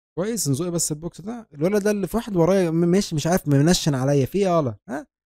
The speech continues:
مركز أوي. لا، الدنيا كده قلة أدب، كده زحمة وقرف ووجع دماغ. اخلع يا عم.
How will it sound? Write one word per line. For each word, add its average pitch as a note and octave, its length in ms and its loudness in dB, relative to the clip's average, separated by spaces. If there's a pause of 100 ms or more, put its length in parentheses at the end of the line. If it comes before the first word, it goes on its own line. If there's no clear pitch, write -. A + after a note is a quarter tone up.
(260)
مركز E3+ 300 0
أوي. E3 140 -4
لا، A3+ 240 -4
الدنيا G3 320 -8
كده G#3 220 -6
قلة G3 280 -10
أدب، F#3 220 -8
كده F#3 160 -6
زحمة F3 280 -6
وقرف F3+ 300 -6
ووجع D#3 200 -4
دماغ. C#3+ 340 -2
اخلع D#3+ 180 -6
يا C3 60 -8
عم. C#3+ 280 -10